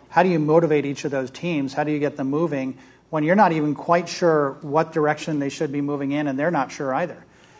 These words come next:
And so what we did is we broke the product down into, I wanna say, fifteen or twenty different areas. And we, um,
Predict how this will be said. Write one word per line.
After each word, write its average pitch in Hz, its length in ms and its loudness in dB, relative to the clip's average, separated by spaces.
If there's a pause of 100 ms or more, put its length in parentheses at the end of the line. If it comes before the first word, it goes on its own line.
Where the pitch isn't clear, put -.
(160)
And 147 120 -6
so 160 120 -2
what 175 100 2
we 170 120 -2
did 165 240 6
is 156 160 -2
we 147 100 -2
broke 151 320 2
the 175 80 -8
product 151 320 2
down 147 260 0
into, 135 640 -4
I 147 80 -2
wanna 147 180 -2
say, 135 380 -4 (380)
fifteen 170 420 0
or 151 80 -2
twenty 151 260 -2
different 147 300 -4
areas. 139 500 -6 (520)
And 156 440 -2 (400)
we, 147 380 0
um, 139 400 -2